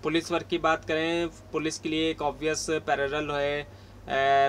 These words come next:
preparing case, अ, के दरमियान जो है suspect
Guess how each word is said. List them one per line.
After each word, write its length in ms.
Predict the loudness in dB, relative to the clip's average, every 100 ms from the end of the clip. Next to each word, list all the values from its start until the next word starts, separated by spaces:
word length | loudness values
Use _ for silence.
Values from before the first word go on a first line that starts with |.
| 2
preparing 580 | -6 -2 -2 0 -2 -4
case, 540 | -2 2 2 0 -4
अ, 40 | -6
के 360 | -4 -4 -4
दरमियान 640 | -2 -2 -2 0 0 0
जो 100 | 0
है 200 | 0 0
suspect 680 | -2 -8 -6 -6 -4 -4 -4